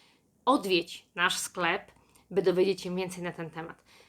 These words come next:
E, link do zarówno, mm, e, całego, mm, Oriflame, jak i produktu, dokładnie tego produktu,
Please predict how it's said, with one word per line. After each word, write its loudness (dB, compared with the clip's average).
E, 2
link 8
do 2
zarówno, 2
mm, -2
e, 0
całego, 2
mm, -8
Oriflame, 2
jak 2
i -2
produktu, 4
dokładnie 0
tego -2
produktu, 0